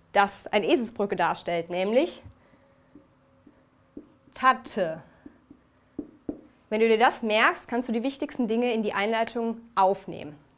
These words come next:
T für, steht für Textsorte, A für Autor, Thema, Titel und Erscheinungsjahr. Damit hast du alle wichtigen Informationen in der Einleitung geschrieben.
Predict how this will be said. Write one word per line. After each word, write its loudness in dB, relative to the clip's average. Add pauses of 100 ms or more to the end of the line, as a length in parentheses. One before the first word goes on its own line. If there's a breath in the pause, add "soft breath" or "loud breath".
(380 soft breath)
T 0
für, -6
steht -2
für -2
Textsorte, -4 (360)
A 4
für -6
Autor, 2 (640 soft breath)
Thema, 0 (440)
Titel 2 (200)
und -2
Erscheinungsjahr. -4 (760 soft breath)
Damit -2
hast -6
du -8
alle 0
wichtigen -4
Informationen 0
in -2
der 0
Einleitung 0
geschrieben. -2